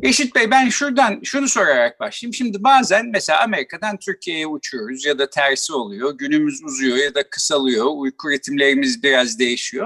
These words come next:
ama ne kadar değişirse değişsin bir süre sonra uykumuz geliyor. Yani bunu en çok sınava hazırlanmak için sabahlamak zorunda kalan öğrenciler de bilir. Bütün ışıkları açsanız da,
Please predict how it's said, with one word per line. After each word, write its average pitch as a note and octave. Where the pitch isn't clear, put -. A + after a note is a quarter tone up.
ama B3+
ne C4+
kadar G#3+
değişirse G3+
değişsin C3+
bir C4
süre C#3+
sonra C4
uykumuz G#3
geliyor. G2+
Yani F3
bunu G#3+
en A3
çok G#3+
sınava G3
hazırlanmak F3
için F3
sabahlamak D#3
zorunda C#3+
kalan E3+
öğrenciler D3+
de G#2+
bilir. A2
Bütün G3
ışıkları C#3
açsanız C#3
da, D3+